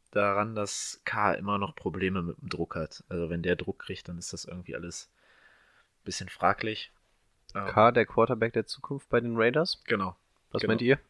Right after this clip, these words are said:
Speaker 1: Genau, der. Ach so, ah, das war eine Frage. Äh,
Speaker 2: Ich
Speaker 1: ja,
Speaker 2: glaube
Speaker 1: ich
Speaker 2: nicht.
Speaker 1: glaub,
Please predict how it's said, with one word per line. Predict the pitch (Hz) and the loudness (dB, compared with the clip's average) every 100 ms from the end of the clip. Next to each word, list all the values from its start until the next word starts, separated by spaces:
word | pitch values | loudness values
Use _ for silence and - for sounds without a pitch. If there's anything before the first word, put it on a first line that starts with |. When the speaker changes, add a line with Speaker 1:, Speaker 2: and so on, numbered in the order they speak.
| - | -12
Speaker 1:
Genau, | 92 82 | -10 -10
der. | 90 - _ | -14 -20 _
Ach | - | 4
so, | 143 120 | 6 8
ah, | 113 127 | 8 6
das | - 104 | 4 -2
war | 107 | -2
eine | 98 | 0
Frage. | 113 101 - - - - - _ | 2 2 -4 -16 -20 -20 -20 _
Äh, | - 87 85 _ _ _ _ _ _ _ _ _ _ 87 - - - _ _ _ - | -8 -8 -8 _ _ _ _ _ _ _ _ _ _ -16 -16 -18 -20 _ _ _ -6
Speaker 2:
Ich | - | 2
Speaker 1:
ja, | |
Speaker 2:
glaube | - 110 | 6 6
Speaker 1:
ich | 107 | 6
Speaker 2:
nicht. | 101 | 4
Speaker 1:
glaub, | 95 | 4